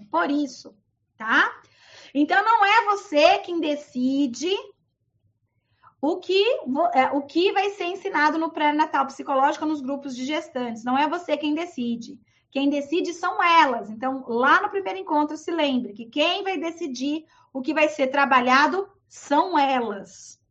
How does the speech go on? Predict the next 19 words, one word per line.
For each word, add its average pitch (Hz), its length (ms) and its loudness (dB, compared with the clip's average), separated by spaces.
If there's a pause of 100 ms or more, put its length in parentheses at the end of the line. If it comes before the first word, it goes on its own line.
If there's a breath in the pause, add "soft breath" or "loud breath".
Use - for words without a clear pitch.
(380)
tá? 233 540 2
Por 269 180 6
isso 254 260 -4
que 285 120 -12
você 285 280 -2
precisa 285 440 -6
dominar 269 480 0
a 247 40 -2
psicologia 262 560 -4
perinatal, 285 680 0
porque 254 240 -8
aí 240 80 -4
você 233 180 -10
consegue 240 420 -4
identificar 320 580 -4
o 294 40 -4
que 311 180 -6
elas 247 300 -4
querem 262 400 -2